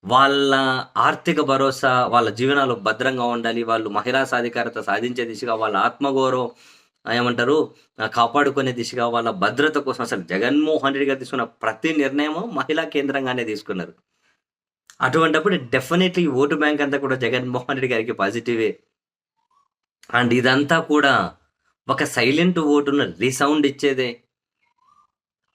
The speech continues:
And జగన్మోహన్ రెడ్డి గారి గెలుపుకు definitely ఇవన్నీ సంకేతాలుగానే విపక్ష బ్యాచ్ కూడా భావిస్తూ ఉంది.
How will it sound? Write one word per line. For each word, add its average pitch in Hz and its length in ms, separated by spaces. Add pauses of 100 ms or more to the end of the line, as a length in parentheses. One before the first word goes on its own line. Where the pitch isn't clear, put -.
(100)
And 151 160
జగన్మోహన్ 151 680
రెడ్డి 147 180
గారి 143 300 (200)
గెలుపుకు 135 540 (300)
definitely 160 640
ఇవన్నీ 143 340
సంకేతాలుగానే 127 1040 (380)
విపక్ష 139 460
బ్యాచ్ 151 360
కూడా 143 220
భావిస్తూ 131 500
ఉంది. 117 340